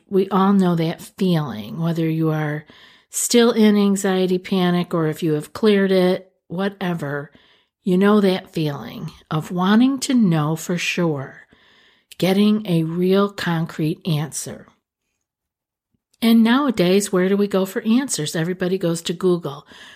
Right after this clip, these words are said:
Whatever you are questioning or needing to know an answer about,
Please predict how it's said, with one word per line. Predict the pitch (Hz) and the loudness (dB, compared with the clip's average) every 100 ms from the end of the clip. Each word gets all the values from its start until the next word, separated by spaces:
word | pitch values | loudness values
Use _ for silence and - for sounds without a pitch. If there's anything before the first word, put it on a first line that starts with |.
| _ | _
Whatever | - - - 208 247 | -10 -6 -2 0 2
you | 240 233 | 2 2
are | 214 208 | 2 0
questioning | - 196 180 - 190 180 180 | 0 0 0 -2 0 0 0
or | 165 | 0
needing | 160 185 214 208 | 0 2 2 0
to | 208 | 0
know | 190 175 | 0 0
an | 170 | 0
answer | 160 165 - 175 | -2 -2 -4 -4
about, | 170 165 185 | -2 -2 -4